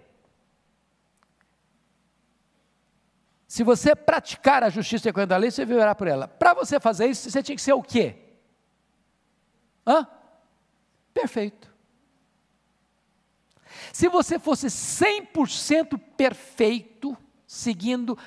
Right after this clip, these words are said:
ipsis literis todas as normas e regras da lei, você não seria o quê? Pecador. Se você não é pecador, você não está perdido. Então você está salvo.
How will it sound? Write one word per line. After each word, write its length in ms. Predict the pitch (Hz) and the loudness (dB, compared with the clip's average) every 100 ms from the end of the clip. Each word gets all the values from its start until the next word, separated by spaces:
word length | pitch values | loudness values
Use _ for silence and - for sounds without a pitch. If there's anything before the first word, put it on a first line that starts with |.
| - - _ | -20 -20 _
ipsis 580 | 339 - - - 311 202 | 2 2 -2 -4 -4 0
literis 680 | 226 220 220 214 196 - _ _ | 2 2 -2 -6 -6 -12 _ _
todas 400 | - 330 339 294 | 4 4 4 -4
as 200 | 247 208 | -2 -4
normas 560 | 196 214 214 208 202 175 | -4 0 2 2 -2 -4
e 60 | 208 | -6
regras 520 | 151 170 165 190 185 | -4 -6 -4 -6 -6
da 280 | 214 - 320 | 4 6 6
lei, 640 | 285 254 247 262 269 - _ _ _ _ _ _ _ _ _ _ _ _ - | 4 2 2 -2 -6 -10 _ _ _ _ _ _ _ _ _ _ _ _ -12
você 260 | - 262 | -6 -4
não 100 | 240 | -4
seria 280 | 226 220 208 | -4 -2 -2
o 40 | |
quê? 240 | 196 311 277 - _ _ _ _ _ | -2 -4 -4 -12 _ _ _ _ _
Pecador. 460 | - - 240 139 139 _ _ _ _ _ _ | -14 -10 -10 -10 -12 _ _ _ _ _ _
Se 80 | - | -10
você 240 | - 254 | -8 -6
não 160 | 220 208 | -4 -4
é 60 | |
pecador, 520 | 190 214 226 214 247 240 - _ | -4 -4 -4 -2 -4 -4 -14 _
você 140 | - | -18
não 60 | 392 | -16
está 180 | - 165 | -8 -8
perdido. 520 | 123 123 147 143 143 _ _ _ | -8 -10 -10 -12 -16 _ _ _
Então 300 | - 254 214 | -20 -12 -10
você 260 | 214 190 214 | -10 -12 -12
está 320 | 190 - 240 - _ _ | -10 -10 -10 -14 _ _
salvo. 380 | - 104 - | -12 -12 -12